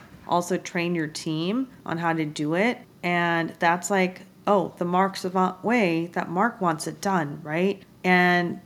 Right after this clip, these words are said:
that's beneficial 'cause if you know how to edit your own podcast, then you can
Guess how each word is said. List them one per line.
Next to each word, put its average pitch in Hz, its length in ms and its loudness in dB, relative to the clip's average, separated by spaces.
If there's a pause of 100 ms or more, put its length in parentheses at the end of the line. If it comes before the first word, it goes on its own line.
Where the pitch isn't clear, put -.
(100)
that's 180 440 2 (280)
beneficial 185 640 2
'cause 170 160 -4
if 165 180 -2
you 208 280 0
know 185 580 2
how 180 300 0
to 180 400 -4
edit 165 300 0
your 170 140 -2
own 151 300 -2
podcast, 226 720 -4 (280)
then 190 240 2
you 226 160 0
can 269 320 0